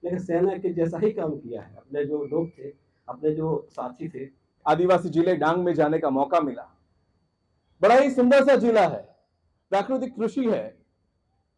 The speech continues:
Speaker 2: और अभी वहां पे खाद है, पूरी प्राकृतिक है, जमीन में कोई रासायनिक खाद नहीं डाली गई है, वहां की हवा बड़ी साफ है, वहां के लोग बड़े न्यारे हैं। लेकिन उसी डांग में जहां स्त्रियों का सम्मान है, जहां की सामाजिक आर्थिक स्थितियों में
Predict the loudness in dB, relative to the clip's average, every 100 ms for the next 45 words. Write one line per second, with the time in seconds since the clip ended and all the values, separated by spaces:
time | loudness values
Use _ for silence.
0 | _ 0 2 0 -2 -12 _ _ _ -4
1 | -2 -2 0 0 -2 -4 -2 0 0 -2
2 | -4 -6 -2 -4 -2 -4 -6 -4 -2 -4
3 | _ _ _ -4 -2 -4 -6 -4 0 0
4 | 0 -2 -4 -6 -10 -6 -4 -4 -6 -6
5 | -2 -2 -4 -6 -8 -10 -10 _ _ -8
6 | -6 -4 -4 0 0 0 -2 -2 -2 -2
7 | -2 -2 -4 _ -6 -4 -2 0 0 0
8 | -4 -2 -2 0 0 -2 -4 _ _ -8
9 | -6 -4 -4 -2 0 0 0 0 -2 0
10 | -2 -2 -2 -2 -2 -4 -4 -4 -4 -4
11 | -6 -6 -6 -8 -8 -14 -14 _ -8 -4
12 | -4 -4 -4 -4 -4 -6 -12 -14 -8 -6
13 | -6 -6